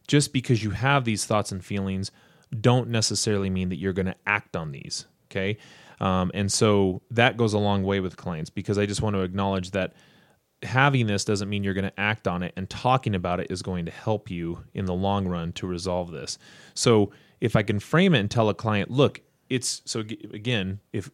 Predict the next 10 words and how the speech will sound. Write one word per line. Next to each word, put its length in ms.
whatever 580
it 260
comes, 280
boils 340
down 240
to, 200
most 340
clients 400
are 200
self-interested, 1040